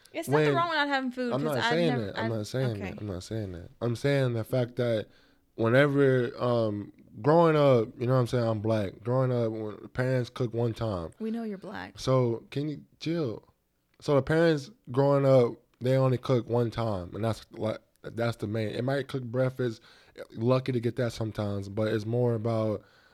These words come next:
Speaker 2: um,
Speaker 1: Dinner.
Speaker 2: dinner, right? So during that, d-, during that, you go outside with your friend, whoop, whoop, you trying to have fun, like, "Mom, hungry." So you have to learn easy things to make. And sometimes I didn't wanna make no,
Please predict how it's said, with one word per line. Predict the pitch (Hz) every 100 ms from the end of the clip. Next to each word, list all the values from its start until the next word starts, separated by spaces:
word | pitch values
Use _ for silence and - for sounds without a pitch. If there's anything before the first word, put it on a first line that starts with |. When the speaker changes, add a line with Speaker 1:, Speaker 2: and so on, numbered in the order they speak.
| -
Speaker 2:
um, | 113 117 110 101 98 _ -
Speaker 1:
Dinner. | 123 117
Speaker 2:
dinner, | 90 87
right? | 117 127 - _ _ _
So | - 135 123
during | 113 151 180
that, | 175 151 117
d-, | 143
during | 127 151 170
that, | 165 156
you | 135
go | 156
outside | 151 131 151 143
with | 135
your | 131
friend, | 127 143 143 127
whoop, | 127 131
whoop, | 131 131 127
you |
trying | 120 127
to | 123
have | 113
fun, | 156 170 147 131 - - -
like, | 120 123
"Mom, | 131 139 120
hungry." | 139 156 123 104
So | 98 131 123
you | 107 107 127
have | 135 139
to | 131
learn | 120 131 127 120 -
easy | 135 135 127
things | 120 127 127 117
to | 110
make. | 113 175 120 92 - - - _
And | - 127
sometimes | 143 160 165 151 147 143 131 - - - - -
I | 127
didn't | 156 143
wanna | 165 156
make | 147 135
no, | 131 131 123 -